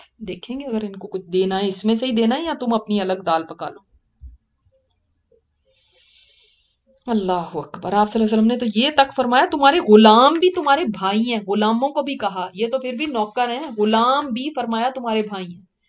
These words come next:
अल्लाह ने उनको तुम्हारा मातहत कर दिया। जिसके हाथ तले उसका भाई हो, उसे अपने खाने से खिलाए, अपने पहनने में से पहनाए, और ऐसा काम ना उसे कराए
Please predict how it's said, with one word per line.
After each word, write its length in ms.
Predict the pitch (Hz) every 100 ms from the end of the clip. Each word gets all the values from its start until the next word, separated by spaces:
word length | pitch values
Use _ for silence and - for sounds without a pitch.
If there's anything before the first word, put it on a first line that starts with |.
| -
अल्लाह 280 | 208 214 233
ने 80 | 262
उनको 260 | 247 269
तुम्हारा 280 | 277 240 254
मातहत 540 | 247 220 220 220 294
कर 180 | - 226
दिया। 240 | 170 175 - - - - - _ _ 175
जिसके 340 | 226 226 277
हाथ 260 | 214 190 208
तले 260 | 226 254
उसका 220 | 269 - 254
भाई 360 | 208 185 208 359
हो, 60 |
उसे 220 | 370 -
अपने 240 | 269 254 240
खाने 340 | - 196 214
से 120 | 254
खिलाए, 380 | 254 220 190 226
अपने 260 | 269 226 240
पहनने 380 | 220 214 220 247
में 100 | 262
से 120 | 262
पहनाए, 460 | 240 220 196 196
और 120 | 285 226
ऐसा 240 | 190 269
काम 340 | 277 226 226
ना 80 | 294
उसे 240 | 427 - 349
कराए 340 | 277 247